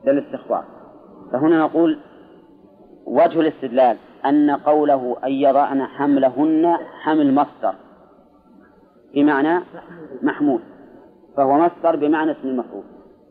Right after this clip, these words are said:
وفي الحديث عن النبي صلى الله عليه وسلم: "من عمل عملا ليس عليه أمرنا فهو رد"، يعني مردود.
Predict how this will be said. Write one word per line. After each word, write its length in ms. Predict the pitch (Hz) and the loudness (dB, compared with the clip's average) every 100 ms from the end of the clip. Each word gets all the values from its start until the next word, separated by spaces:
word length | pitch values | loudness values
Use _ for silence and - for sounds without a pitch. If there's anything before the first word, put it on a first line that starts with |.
| _ _ _ - | _ _ _ -10
وفي 140 | 135 | -6
الحديث 340 | 127 139 160 | -4 0 2
عن 160 | 143 139 | 2 2
النبي 380 | 139 135 151 135 | 0 0 -2 -2
صلى 160 | 123 | -4
الله 140 | 131 135 | 0 2
عليه 200 | 131 127 | 2 -2
وسلم: 280 | 139 139 131 | -4 -2 -2
"من 120 | 123 | 0
عمل 340 | 139 139 123 | 0 0 2
عملا 460 | 120 117 139 127 120 | 0 0 0 0 0
ليس 380 | 117 135 127 127 | 0 0 0 2
عليه 520 | 113 123 135 120 123 | 2 2 0 -2 -2
أمرنا 400 | 131 151 160 160 - - - - - - - - | 0 2 2 0 -6 -20 -20 -20 -20 -20 -10 -4
فهو 180 | 123 135 | 2 4
رد"، 180 | 143 135 - - - - - | 2 0 -10 -20 -20 -20 -4
يعني 480 | 131 143 143 165 - - - - - - - | 0 2 2 2 0 -8 -20 -20 -20 -18 -2
مردود. 400 | 135 127 113 | 0 0 -4